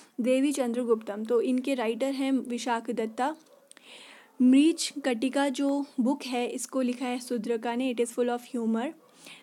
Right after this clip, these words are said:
दांडीन जो ऑथर हैं इन्होंने लिखा है काव्यदर्श and दस कुमार चरिता। Another important work of this period is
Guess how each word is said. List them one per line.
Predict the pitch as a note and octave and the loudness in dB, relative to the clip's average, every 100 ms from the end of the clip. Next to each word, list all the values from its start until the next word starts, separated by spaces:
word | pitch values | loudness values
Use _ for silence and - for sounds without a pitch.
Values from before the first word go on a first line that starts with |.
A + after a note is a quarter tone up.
| - | -2
दांडीन | A3 B3+ B3+ C4+ E4+ F4 | 0 2 4 4 4 4
जो | D#4+ | 4
ऑथर | B3 A3+ B3+ C#4 | 2 2 0 0
हैं | C#4+ C4+ | 2 2
इन्होंने | B3 A#3+ B3+ | 0 0 0
लिखा | A#3+ A3+ | -2 -2
है | A#3+ A#3 | -2 -2
काव्यदर्श | A#3 A3 C#4 C#4 B3+ B3+ C4+ D4 D#4+ _ C4+ | -2 -2 -2 -2 0 0 -2 -6 -10 _ -6
and | A#3 A#3+ C#4 - - - - | -2 0 0 -4 -20 -8 -2
दस | A3+ C4+ D4+ | 2 2 0
कुमार | - B3+ A#3+ A3 B3 D#4 _ - | -2 -2 0 0 -4 -6 _ -6
चरिता। | B3 A3 G#3+ F#3 - - _ _ _ _ _ - - | -4 -2 -4 -8 -10 -14 _ _ _ _ _ -16 -8
Another | B3 B3+ B3+ D#4 D#4+ | -2 0 2 2 2
important | C4 B3 A3+ C4+ C4+ | 2 2 0 0 2
work | A#3+ A#3+ B3 | 2 0 0
of | A#3+ | -2
this | B3+ B3 | -4 -4
period | B3+ A#3 A#3+ | -2 0 2
is | A#3+ D#4 | 2 -2